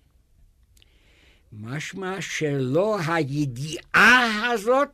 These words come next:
מביאה אותנו לבריחה מפה, שאילו הידיעה הייתה מביאה לבריחה מפה, הייתה צריכה לבריח גם אותו,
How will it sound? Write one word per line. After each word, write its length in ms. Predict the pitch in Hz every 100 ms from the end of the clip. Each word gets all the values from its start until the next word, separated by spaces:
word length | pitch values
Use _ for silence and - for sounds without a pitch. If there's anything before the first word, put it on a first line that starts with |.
| 233
מביאה 520 | 240 240 233 220 247
אותנו 480 | 240 240 226 240 247
לבריחה 560 | 254 220 240 - 247
מפה, 380 | 269 277 302 339 359 _ _ _ _ _ -
שאילו 540 | - 95 156 180 151
הידיעה 580 | 120 104 98 104 139 302
הייתה 220 | 359 214
מביאה 280 | 185 170 170
לבריחה 400 | 147 143 - 156
מפה, 340 | 156 147 165
הייתה 200 | 165 127
צריכה 260 | 127 147 143
לבריח 400 | 165 156 185 165
גם 180 | 185 202
אותו, 400 | 220 330 277